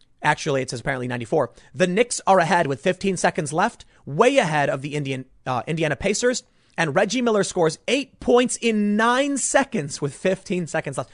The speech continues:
It's an amazing story, by the way. We've been fooled by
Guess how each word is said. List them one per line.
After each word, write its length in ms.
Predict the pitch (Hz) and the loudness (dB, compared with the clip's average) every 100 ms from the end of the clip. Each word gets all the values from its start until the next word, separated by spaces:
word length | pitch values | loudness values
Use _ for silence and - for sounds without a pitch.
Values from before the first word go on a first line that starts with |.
| - | -2
It's 140 | - | 0
an 80 | 180 | 0
amazing 500 | 147 165 196 131 127 | 0 2 2 0 -8
story, 400 | 107 - 214 131 | -6 -2 0 0
by 200 | 117 104 | -4 -6
the 100 | 101 | -6
way. 200 | 104 101 - _ _ _ _ _ _ _ _ _ _ - - - - - - | -10 -12 -16 _ _ _ _ _ _ _ _ _ _ -20 -20 -20 -20 -16 -2
We've 240 | 196 247 | 0 2
been 160 | 254 220 | 2 0
fooled 460 | - 240 247 247 | 0 0 0 0
by 160 | 165 | -2